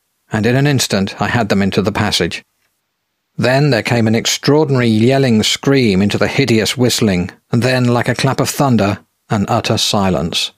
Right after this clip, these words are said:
I slammed the door and locked it. Then, taking the key, I looked round at the others. They were pretty white,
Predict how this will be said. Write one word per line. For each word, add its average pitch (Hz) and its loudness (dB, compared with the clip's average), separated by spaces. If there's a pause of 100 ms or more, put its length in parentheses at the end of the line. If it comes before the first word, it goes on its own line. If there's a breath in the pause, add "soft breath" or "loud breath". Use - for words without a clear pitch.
(680)
I 110 -2
slammed 120 0
the 117 0
door 110 2
and 90 0
locked 104 0
it. - -6 (680)
Then, 113 0
taking 131 0
the 127 2
key, 107 -2 (120)
I 101 -2
looked 110 -2
round 107 0
at - -2
the 107 0
others. - -4 (800)
They 117 0
were 110 0
pretty 113 0
white, 104 -2